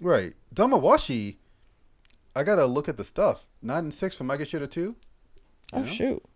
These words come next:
Speaker 1: We gotta look at to see how everybody else is doing.
Speaker 2: That's gonna be interesting.
Speaker 1: It's going to be interesting.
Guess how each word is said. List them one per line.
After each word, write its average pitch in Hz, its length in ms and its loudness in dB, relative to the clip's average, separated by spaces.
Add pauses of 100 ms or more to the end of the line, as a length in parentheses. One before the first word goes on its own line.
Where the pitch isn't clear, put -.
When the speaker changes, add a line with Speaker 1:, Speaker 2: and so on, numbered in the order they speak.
Speaker 1:
We 123 80 -16
gotta 139 260 -6
look 131 140 -10
at 117 100 -8
to 110 60 -14
see 131 160 -10
how 127 80 -6
everybody 127 260 -6
else 123 160 -12
is 107 60 -10
doing. 107 360 -12
Speaker 2:
That's - 120 -18
gonna - 180 -6
be 147 120 -2
interesting. 185 600 -4
Speaker 1:
It's 202 100 -18
going 107 200 -8
to 135 60 -6
be 143 120 -6
interesting. - 460 -12